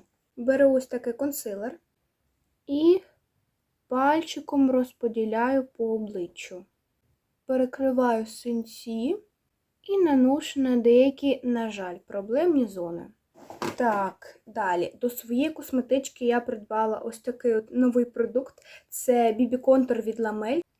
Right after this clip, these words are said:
Насправді я дуже давно хотіла спробувати цей продукт. Я нанесла на ручку, тепер беру частину, ще більш розтушовую,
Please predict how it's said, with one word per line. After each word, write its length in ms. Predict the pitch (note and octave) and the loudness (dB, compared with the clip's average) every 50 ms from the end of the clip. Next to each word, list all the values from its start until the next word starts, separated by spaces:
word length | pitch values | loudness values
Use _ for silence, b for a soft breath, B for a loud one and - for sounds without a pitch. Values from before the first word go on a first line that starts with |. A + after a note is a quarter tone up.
| _ _ | _ _
Насправді 580 | A#3+ A#3 A#3+ - - - B3+ C4 A#3+ A#3 A#3+ B3+ | -8 -8 -8 -10 -8 -4 -4 -4 -2 4 6 6
я 80 | B3+ | 6
дуже 320 | B3 - B3 B3 A#3 B3+ A#3 | 6 4 0 -2 0 2 4
давно 340 | A3 B3 B3 B3 B3 A#3 | 6 6 6 6 4 2
хотіла 400 | A#3+ - A3+ A3 - A#3+ A3 A3 | 0 -2 -8 -8 -6 -4 -4 -4
спробувати 680 | A3 - - - B3 C#4+ F4 F4 E4 - C4 C4 - G3 | -6 -8 -6 -2 0 0 2 2 0 -2 -4 -10 -10 -14
цей 200 | - - - G#3 | -14 -10 -10 -10
продукт. 640 | G#3 - - G#3+ F#3+ F#3 F3+ F3 - - _ _ _ _ _ _ _ b b b b b b b b - | -10 -10 -10 -12 -10 -10 -12 -14 -14 -18 _ _ _ _ _ _ _ b b b b b b b b 0
Я 200 | A#3 C4 C#4+ D4+ | 2 4 4 6
нанесла 560 | D#4 D4+ C#4 C4 B3+ A#3+ - - - A#3+ A#3 | 4 6 6 6 4 2 0 -2 -2 0 2
на 180 | A#3+ B3 B3 | 2 2 2
ручку, 580 | A#3+ A3 G#3 A3+ - - - - D#4+ E4+ F#4+ b b b b b _ | 2 0 -2 -4 -8 -10 -10 -8 -6 -6 -6 b b b b b _
тепер 500 | - B3 A#3+ - B3 A#3 G#3+ G3 F#3+ - - _ _ | -4 -4 -2 0 0 0 0 0 -2 -6 -12 _ _
беру 360 | - G#3+ G#3 A#3+ B3+ B3+ B3 A#3+ | -18 0 4 6 8 8 6 4
частину, 800 | A#3+ - C4 C4 C4 - - _ A#3 A3 G#3 A3+ B3 D4 G4 G4+ | 2 -2 -2 -2 -2 -6 -6 _ -2 0 0 2 2 0 0 -2
ще 500 | - - - - - - - B3+ B3+ B3+ | -4 -10 -16 -14 -4 4 10 10 12 10
більш 480 | B3 B3+ B3 A#3 A3 - - - - B3 | 10 6 0 -2 -2 -4 -6 -8 -4 0
розтушовую, 1400 | A#3 A#3+ B3 B3+ B3+ B3+ - - - A3 G#3+ - - - - G#3+ G3+ F#3+ G3+ G3+ G#3 A3+ C4 D#4 F4 G#4 | 2 4 4 4 4 2 -4 -12 -12 -12 -12 -12 -12 -12 -12 -10 -8 -6 -6 -2 2 2 4 4 2 -2